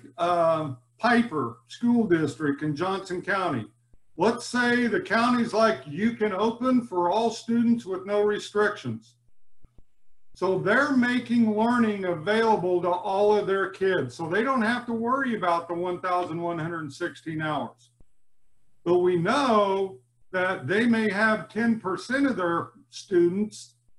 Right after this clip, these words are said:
their parents choose, "We're not sending them. We're not taking the chance." So then how do you count those kids in your enrollment, get funded for 'em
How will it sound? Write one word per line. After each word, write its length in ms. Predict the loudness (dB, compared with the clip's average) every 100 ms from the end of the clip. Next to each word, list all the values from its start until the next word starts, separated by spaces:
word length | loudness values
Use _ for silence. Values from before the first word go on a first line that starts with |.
| -4
their 200 | -2 -2
parents 560 | 0 2 2 0 -6
choose, 680 | -2 0 2 4 4 2 -4 _ _ -6
"We're 160 | -2
not 320 | 0 0 -4 -6
sending 360 | -4 -2 -2
them. 240 | -4 -6 -10 -20 -16
We're 180 | -6 -2
not 340 | 0 -2 -4 -4
taking 340 | -4 -2 -4
the 100 | -4
chance." 640 | -4 -4 -4 -6 -10 -20 _ _ -20 -20 -20 -20 -20 -20 _ -20 -20 -20 -20 _ _ -20 -6
So 140 | 0
then 220 | 0 0 -2
how 420 | -2 0 2 2
do 80 | 2
you 260 | 2 0
count 460 | -6 -4 -2 -4 -4
those 300 | 0 0 -2
kids 400 | -2 0 0 -4
in 140 | -4
your 200 | -2 -4 -6 -8
enrollment, 600 | 0 0 0 -2 -4 -6 _ _ -4
get 260 | -4 -4 -8
funded 580 | -4 0 2 2 0
for 340 | -6 -2 2 4
'em 260 | 2 -2